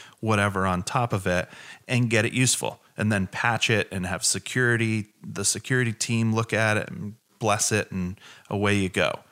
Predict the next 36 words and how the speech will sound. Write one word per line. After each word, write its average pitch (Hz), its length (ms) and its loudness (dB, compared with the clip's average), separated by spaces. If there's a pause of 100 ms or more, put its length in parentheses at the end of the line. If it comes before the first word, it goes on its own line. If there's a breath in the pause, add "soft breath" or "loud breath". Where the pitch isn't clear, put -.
(520 soft breath)
So 120 520 2
they 117 100 2
started 170 380 2
to 113 60 -4
say, 107 220 4
"Okay, 110 420 2 (340 loud breath)
this 170 160 4
is 117 120 2
great. 135 480 2 (220 loud breath)
We 143 200 0
can 143 180 2
do 143 240 2
this 95 500 0
in, 113 200 2
like, 95 380 2 (300)
six - 400 0
minutes 123 540 2
now 85 300 -2
or 95 160 -4
thirty 143 540 2
minutes - 560 0 (380 loud breath)
and 113 320 2
get 110 460 2
a 110 100 2
machine 110 680 4
up 110 180 0
and 107 160 2
running." 143 320 0 (460 loud breath)
So 117 440 4
part 147 380 0
of 135 60 -2
the 117 80 0
problem 156 460 4
with 101 160 -2
that 101 320 2
is 104 340 2